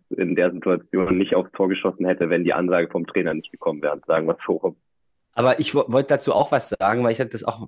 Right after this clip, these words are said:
Speaker 2: auf meinen Zettel. Wenn ich die vorangegangenen beiden Auswärtsspiele im Kopf habe, finde ich schon, dass wir da sehr zurückhaltend waren, was das, ähm,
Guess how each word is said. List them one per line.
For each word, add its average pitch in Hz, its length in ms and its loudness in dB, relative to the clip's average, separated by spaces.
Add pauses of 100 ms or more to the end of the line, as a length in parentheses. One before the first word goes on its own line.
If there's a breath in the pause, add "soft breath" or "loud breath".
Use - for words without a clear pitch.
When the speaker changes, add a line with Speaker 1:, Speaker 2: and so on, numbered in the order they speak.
Speaker 2:
auf 135 120 0
meinen 104 200 4
Zettel. 127 440 2 (460 loud breath)
Wenn 117 140 2
ich 117 100 0
die 113 380 4 (120)
vorangegangenen 117 840 2
beiden 107 320 2
Auswärtsspiele 131 800 0
im 113 160 2
Kopf - 320 -4
habe, 131 500 2 (560 loud breath)
finde 131 300 2
ich 123 180 2
schon, 156 400 4
dass 123 420 0
wir 90 520 0
da 123 600 4
sehr 139 260 0
zurückhaltend 92 640 -2
waren, 90 280 2
was 98 200 0
das, - 600 -2
ähm, 85 400 -2